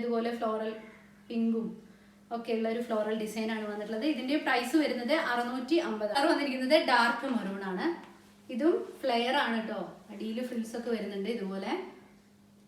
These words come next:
റൗണ്ട് നെക്ക് ആണ്. ദുപ്പട്ട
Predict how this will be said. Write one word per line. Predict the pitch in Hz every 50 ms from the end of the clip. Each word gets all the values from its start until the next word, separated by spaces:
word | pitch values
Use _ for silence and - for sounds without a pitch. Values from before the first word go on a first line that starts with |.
| - - - - - - - - - - - - - - - - -
റൗണ്ട് | 247 247 240 247 247 262 247
നെക്ക് | 226 - - 220 208 196
ആണ്. | 196 196 285 392 381 - - - - - - - - - - - - - - - - - - - - - - - - - - - - - - - - - - - - - - - - - - - - - - - - - - - - - - - - - - - - - - - - - - - 233
ദുപ്പട്ട | 233 - - 240 233